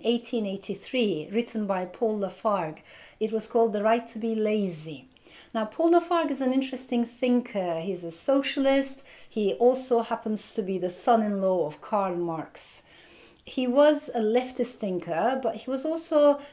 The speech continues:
very critical of the labor movement of the time. And in order to understand his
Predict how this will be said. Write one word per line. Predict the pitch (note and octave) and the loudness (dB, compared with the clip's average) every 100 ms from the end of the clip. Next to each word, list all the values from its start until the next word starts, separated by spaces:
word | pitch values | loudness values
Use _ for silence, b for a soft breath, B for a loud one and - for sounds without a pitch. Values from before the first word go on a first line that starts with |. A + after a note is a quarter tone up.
| B | B
very | B3+ D4+ D4 | 2 2 0
critical | - - F4 D4 - G#3+ | -2 0 0 -2 -2 0
of | F#3+ - | 0 0
the | G3+ | 0
labor | A3 B3 A3 A3+ | 2 2 2 2
movement | A3 A3+ A#3 G#3+ G3+ F#3+ F#3 - | 2 2 2 0 -2 -2 -4 -4
of | G3 - | -6 -4
the | F3+ | -6
time. | - G3+ F3+ D#3+ D#3 - B B B B | -4 -2 0 -2 -4 -14 B B B B
And | B3 B3+ | 2 4
in | |
order | D4 G4 F#4+ | 4 4 2
to | - D4+ | 0 0
understand | C4+ B3+ - C#4+ C#4 C4 | 2 0 -2 0 2 2
his | A#3+ A3+ G3+ F#3+ - - | 0 0 -2 -6 -14 -18